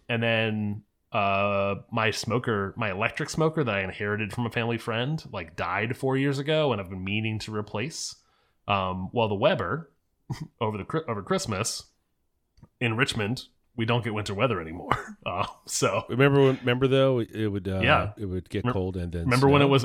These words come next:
Speaker 1: remember when it was cold and I wouldn't consider going out and grilling in December? <laughs> Well,
Speaker 2: Yes.
Speaker 1: that doesn't
Speaker 2: It's just too
Speaker 1: happen
Speaker 2: cold out
Speaker 1: anymore.
Speaker 2: there.
Speaker 1: So in December,
Speaker 2: Also snow.
Speaker 1: I can just be like, "You wanna do burgers tonight?" <laughs> And then just go out there. Um,
Speaker 2: <laughs>
Speaker 1: well, the Weber grill that I have, I've loved, um, for forever,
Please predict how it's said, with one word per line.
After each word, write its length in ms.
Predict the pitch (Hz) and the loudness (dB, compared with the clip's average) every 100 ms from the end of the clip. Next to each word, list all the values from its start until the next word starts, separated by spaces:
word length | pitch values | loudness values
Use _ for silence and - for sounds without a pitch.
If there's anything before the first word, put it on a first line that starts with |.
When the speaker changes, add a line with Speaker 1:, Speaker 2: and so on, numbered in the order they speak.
| - | 2
Speaker 1:
remember 220 | 127 139 | 2 4
when 120 | 143 143 | 6 6
it 60 | |
was 100 | 131 | 4
cold 400 | - 123 120 139 | 0 2 4 6
and 120 | 127 | 6
I 60 | 117 | 4
wouldn't 300 | 117 127 127 | 6 4 2
consider 380 | 131 120 127 123 | -2 0 0 0
going 260 | 117 120 120 | 2 4 4
out 140 | 117 | 2
and 100 | 120 | -2
grilling 380 | 101 110 127 127 | -2 2 4 4
in 60 | 117 | 4
December? 720 | 120 110 117 113 196 185 - | 2 2 0 4 4 4 0
<laughs> 60 | - | 2
Well, 240 | 143 120 | 4 4
Speaker 2:
Yes. 440 | 110 139 98 - - - | 6 6 6 -2 -10 2
Speaker 1:
that 80 | 175 | 6
doesn't 120 | 202 | 8
Speaker 2:
It's 60 | 185 | 8
just 140 | 196 | 8
too 80 | - | 8
Speaker 1:
happen 20 | |
Speaker 2:
cold 160 | 135 - | 8 8
out 80 | 107 | 6
Speaker 1:
anymore. 180 | 107 110 | 4 4
Speaker 2:
there. 160 | - - - | 2 -4 -2
Speaker 1:
So 140 | - 160 | 4 6
in 60 | |
December, 440 | 147 165 208 170 135 | 6 6 6 8 8
Speaker 2:
Also 140 | 131 | 8
snow. 100 | 143 | 6
Speaker 1:
I 40 | 139 | 6
can 120 | 139 | 4
just 140 | 120 | 4
be 60 | 147 | 4
like, 140 | 131 | 6
"You 60 | 147 | 6
wanna 120 | 160 | 8
do 60 | 160 | 8
burgers 400 | 143 151 202 - | 8 8 4 4
tonight?" 400 | 233 262 285 - | 4 4 2 0
<laughs> 20 | |
And 100 | 160 | 2
then 240 | 160 135 | 4 4
just 220 | 135 135 113 | 4 2 4
go 180 | 120 | 6
out 200 | 117 - | 4 2
there. 240 | 101 87 - _ - - 123 | -4 -8 -12 _ -20 -8 0
Um, 380 | 113 110 104 104 - | 2 2 0 -4 -8
Speaker 2:
<laughs> 140 | - | 0
Speaker 1:
well, 80 | 139 | 2
the 80 | 127 | 6
Weber 260 | 165 269 151 | 6 6 4
grill 480 | 110 95 104 127 - | 2 0 -2 -4 -4
that 100 | 117 | 0
I 80 | 110 | 2
have, 220 | 107 104 - | 0 -2 -4
I've 180 | 110 98 | -4 2
loved, 600 | 113 110 92 120 - - _ _ _ 120 | 4 4 4 -2 -8 -12 _ _ _ -2
um, 240 | 101 95 | -2 -2
for 120 | 113 98 | -4 -4
forever, 600 | 98 117 98 92 90 | 0 0 0 -2 -2